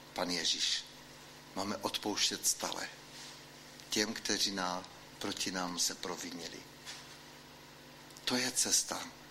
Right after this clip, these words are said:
kterou máme jít. A já věřím, že když půjdeme tou cestou, budeme prožívat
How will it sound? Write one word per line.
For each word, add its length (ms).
kterou 340
máme 320
jít. 380
A 80
já 100
věřím, 340
že 120
když 180
půjdeme 440
tou 160
cestou, 400
budeme 320
prožívat 840